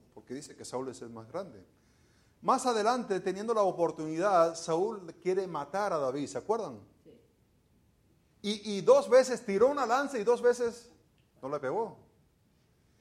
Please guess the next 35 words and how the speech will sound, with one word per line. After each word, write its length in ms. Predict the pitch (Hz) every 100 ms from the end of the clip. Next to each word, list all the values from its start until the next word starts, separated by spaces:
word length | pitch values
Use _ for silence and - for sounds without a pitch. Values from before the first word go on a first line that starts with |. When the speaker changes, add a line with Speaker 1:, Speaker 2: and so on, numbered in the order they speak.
| _ _ _ -
Speaker 1:
Que 80 | 220
es 120 | 233
curioso 600 | 240 226 277 294 269 254
que 240 | 214 202
muestra 420 | 175 220 269 269 240
el 120 | -
carácter 520 | 196 214 214 214 185
de, 480 | 175 165 156 143 -
de 100 | 139
Saúl. 520 | 139 160 190 233 147 90 - _ _ _ _ _ _ _ _ -
De 100 | 180
las 120 | 185
personas 400 | 196 202 277 247
que 80 | 214
son 220 | 247 247
más 160 | 214
grandes, 480 | 180 254 254 202 180
él 60 | 196
muestra 420 | 202 190 202 196
un 200 | 175 175
respeto, 480 | 175 170 - 208 175
un 160 | 170
temor, 400 | 151 151 214 165
pero 160 | 151 147
los 160 | 151 151
que 120 | 147
son 180 | 226 226
más 220 | 185 -
chiquitos 420 | 165 247 240 160
que 240 | 135 120
él, 180 | 131 185 - _ _ _ _ _ _ _ _ _ -
él 340 | 156 175 165 -
los 160 | 143 143
quiere 180 | 151
abusar. 580 | 143 120 110 - 117 98